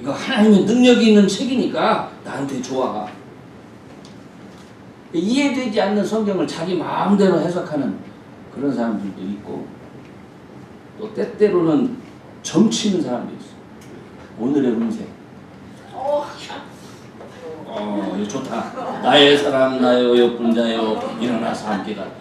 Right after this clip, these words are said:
Speaker 1: 아, 오늘 좋으네. 응? 어느 날 이렇게 싹. 어우, 가서 목을 메워 죽느니라.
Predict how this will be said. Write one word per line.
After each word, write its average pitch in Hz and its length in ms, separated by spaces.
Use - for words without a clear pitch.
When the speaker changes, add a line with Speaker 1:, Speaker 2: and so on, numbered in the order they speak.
Speaker 1:
아, 107 80
오늘 123 480
좋으네. 90 560
응? 131 200
어느 120 160
날 113 180
이렇게 95 220
싹. - 960
어우, 110 600
가서 101 340
목을 135 360
메워 117 320
죽느니라. 90 560